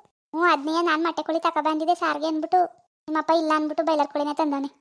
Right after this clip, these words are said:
ಒಳ್ಳೇದಾಯ್ತು ಬಿಡು, ಅದೇ ಬೇಕು ಬಿರಿಯಾನಿ ಕಬಾಬ್ಗೆ. ಆಮೇಲೆ ಬಿರಿಯಾನಿ ಪೌಡ್ರು, ಮೊಸರು, ನಿಂಬೆಹಣ್ಣು, ಟೊಮೊಟೊ, ಅಚ್ಕಾರದ ಪುಡಿ, ಧನಿಯಾ ಪುಡಿ, ಮಾಮೂಲಿ ಉಪ್ಪು, ಅಕ್ಕಿ.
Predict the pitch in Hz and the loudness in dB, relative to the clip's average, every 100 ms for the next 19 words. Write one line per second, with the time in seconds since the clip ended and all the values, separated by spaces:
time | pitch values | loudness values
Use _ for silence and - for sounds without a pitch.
0 | _ _ _ - 320 320 320 320 330 349 | _ _ _ -2 2 6 4 2 2 2
1 | 311 311 320 339 320 311 302 320 302 294 | 2 0 -4 -4 -2 -2 -2 -2 -2 0
2 | 285 - _ _ _ _ _ _ _ _ | -2 -6 _ _ _ _ _ _ _ _
3 | _ _ _ _ _ - 349 349 359 370 | _ _ _ _ _ -8 -2 0 2 2
4 | 359 359 - _ _ - 339 349 359 370 | 0 -2 -6 _ _ -2 2 4 4 4
5 | 349 311 370 349 330 339 330 320 359 381 | 4 4 0 0 -2 -2 -2 -2 -2 -2
6 | - _ - 330 330 339 359 311 349 349 | -8 _ -6 -2 2 4 4 2 0 -4
7 | _ _ _ _ - 311 330 330 311 311 | _ _ _ _ -6 -2 -2 0 -2 -2
8 | - _ _ - 330 - 349 349 349 359 | -6 _ _ -12 -12 0 2 2 0 -2
9 | 359 349 320 339 339 349 403 415 _ _ | 2 2 2 -2 -2 -2 -2 -6 _ _
10 | _ _ - 277 302 349 349 - 381 349 | _ _ -12 -6 0 2 2 2 4 4
11 | - - | 2 -10